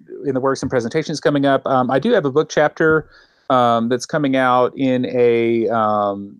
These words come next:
in a book, um, that I believe is called No Normal. It's, it's a book about,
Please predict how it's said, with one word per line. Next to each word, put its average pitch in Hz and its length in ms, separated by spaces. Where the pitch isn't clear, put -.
in 135 100
a 123 60
book, 123 440
um, 104 480
that 117 100
I 117 40
believe 131 260
is 127 120
called 120 440
No 127 160
Normal. 123 480
It's, 110 240
it's 127 180
a 127 60
book 156 220
about, 127 520